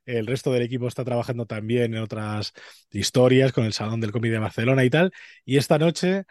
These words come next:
Jota y yo, que estamos muy rijosos, vamos a hacer una ampliación, como ya habréis visto, del programa que hicimos de la Batmanía ochenta y nueve,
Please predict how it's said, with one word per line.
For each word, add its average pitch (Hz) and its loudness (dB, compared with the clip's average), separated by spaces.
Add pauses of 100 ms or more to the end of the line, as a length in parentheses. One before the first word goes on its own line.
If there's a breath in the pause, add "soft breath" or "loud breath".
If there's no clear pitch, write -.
Jota 147 2
y 127 4
yo, 143 4
que 147 -6
estamos 135 -2
muy 135 0
rijosos, - -6 (380 loud breath)
vamos 135 2
a 156 4
hacer 147 4
una 143 -2
ampliación, 135 -2
como 107 -8
ya 117 -6
habréis 123 -2
visto, 160 -4 (920 soft breath)
del 139 4
programa 127 2
que 135 -4
hicimos 143 -2
de 110 -4
la 104 -8
Batmanía 131 2
ochenta 175 0
y 120 0
nueve, 160 2